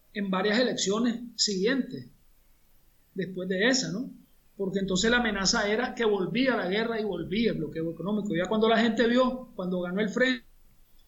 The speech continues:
con la derecha dividida, y la gente vio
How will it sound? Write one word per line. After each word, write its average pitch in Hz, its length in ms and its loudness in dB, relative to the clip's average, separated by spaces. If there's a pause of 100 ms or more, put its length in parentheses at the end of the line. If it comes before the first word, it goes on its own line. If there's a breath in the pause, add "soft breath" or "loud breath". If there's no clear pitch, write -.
(1120)
con 208 140 -4
la 190 120 -2
derecha 196 300 2
dividida, 226 640 0
y 208 60 -6
la 202 100 -2
gente 214 320 0
vio 240 420 0